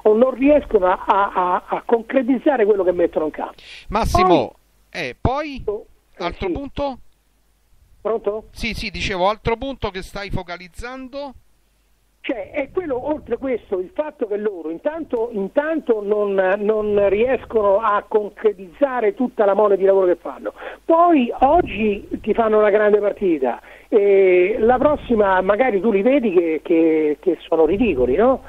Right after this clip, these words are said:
Speaker 1: Oppure che per un tempo spariscono. Allora, questi devono mettere in sé che Di Francesco deve, che ha il, il, eh,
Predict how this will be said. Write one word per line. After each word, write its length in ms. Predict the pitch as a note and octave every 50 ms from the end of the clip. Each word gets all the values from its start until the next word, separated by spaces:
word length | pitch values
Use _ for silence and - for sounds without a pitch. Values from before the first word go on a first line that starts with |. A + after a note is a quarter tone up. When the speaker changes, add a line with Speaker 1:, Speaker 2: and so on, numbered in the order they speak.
| - -
Speaker 1:
Oppure 440 | - F#3 E3+ - B3 C#4 C#4+ B3+ G3+
che 140 | E3 F3+ F3
per 180 | - - F#3+
un 180 | G3+ A3+ A3+ G#3
tempo 340 | - B3 C4+ C4+ - - F3+
spariscono. 800 | - - - F3 F3 A#3+ A#3+ G#3+ - - - D4 C4+ C4 A#3+ - - - - - - -
Allora, 520 | G#3 A#3 B3 A#3 G#3 F3+ E3+ E3 D#3+ D#3 - - - _ _ _ _ _ _ _ _ - - - - - -
questi 420 | - D#4 F#4 - - - D4 A#3
devono 260 | G#3 G#3+ G#3 G3+ G3+ G3
mettere 260 | G3 G3 F#3 - G3+
in 60 | F3 -
sé 180 | - E3+ D3+ C#3+
che 300 | - - F#3 F3+ A3+ -
Di 200 | - E3 F3 G#3
Francesco 640 | - A3+ A#3 A3 - - A#3 G3+ D#3 - - - D3+
deve, 480 | C#3+ C#3 G#3 A3 G3 F#3 D#3+ C#3 D3 C3+
che 120 | - F3
ha 100 | F3+ F#3+ F3+
il, 340 | D#3+ D#3 D#3 D3+ C#3+ E3 A#3
il, 440 | G3+ F3+ F#3 F3+ E3+ E3 D#3 D3 C#3+ - - - - - -
eh, 360 | - F3 E3 E3 D#3+ D#3+ D#3